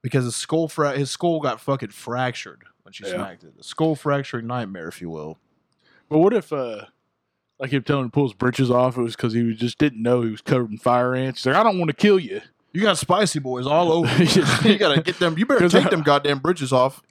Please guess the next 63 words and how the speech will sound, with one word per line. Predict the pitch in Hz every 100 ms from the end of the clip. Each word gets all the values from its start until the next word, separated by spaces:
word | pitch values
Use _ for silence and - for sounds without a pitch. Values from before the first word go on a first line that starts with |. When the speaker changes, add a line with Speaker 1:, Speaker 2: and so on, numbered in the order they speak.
| -
Speaker 2:
'Cause | 190
you | 202
know, | 214 175
you | 135 180
know, | 170 147
down | 156 147
in | 139
Arkansas, | 156 135 143 135
well, | 123
that's | 147 160
a | 123
kind | 151 135
of | 110
a |
common | 151 147 131
occurrence. | 120 147 131
You | 143
get | 135
some | 117
fire | - 156 156
ants | 160 156 170
on | 160
you | 160
when | 160
you're | 156
a | 151
kid, | 175 160
your | 139
parents | 143 123
would | 151
Speaker 1:
Yeah. | 123
Speaker 2:
be |
like, | 117 -
"Take | 311 -
your | 320
britches | 339 - 202
off, | 185 175
boy." | 196 226 254 _ _ _ _ -
Speaker 1:
And | 151
Speaker 2:
And | 143 143
Speaker 1:
every | 247
Speaker 2:
then |
Speaker 1:
time | 220 180
you | 160
bring | 143 147
up | 131 -
spicy | 127 131 131
boys, | 123 120 120 117 135
there | 165 180
may | 190
be | 190
people | - 165 151
that | 135
are | 123
listening | 131 131 127 123
now | 123
that | 123 117
didn't | 127 123
listen | 123 135 120
before, | 113 131 123
but | 117
one | 117 151 165
time, | 135 120 120 117